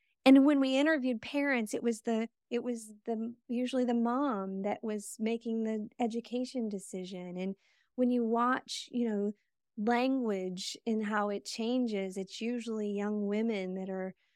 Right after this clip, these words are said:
and I thought, "This is it. This is how you change the <laughs> world."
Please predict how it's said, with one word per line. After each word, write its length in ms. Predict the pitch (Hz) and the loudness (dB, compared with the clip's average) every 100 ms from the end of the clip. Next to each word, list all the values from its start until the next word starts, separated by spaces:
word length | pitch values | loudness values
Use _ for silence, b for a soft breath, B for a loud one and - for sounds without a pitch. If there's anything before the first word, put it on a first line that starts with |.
| _ _ _ _ 269 | _ _ _ _ -8
and 120 | 254 262 | -6 -6
I 180 | 277 | -6
thought, 400 | - 254 220 202 - _ _ _ _ _ _ _ _ - | -4 -2 0 -2 -4 _ _ _ _ _ _ _ _ -4
"This 200 | 277 269 | -2 -2
is 160 | 226 | -2
it. 340 | 269 349 320 - | 0 0 0 0
This 220 | 262 - | -2 -2
is 120 | 277 | -6
how 120 | 254 | -2
you 160 | 254 254 | 0 0
change 320 | - 247 233 | 0 0 0
the 120 | 247 | -2
<laughs> 180 | 254 - | -4 -2
world." 360 | 381 294 214 | 2 2 2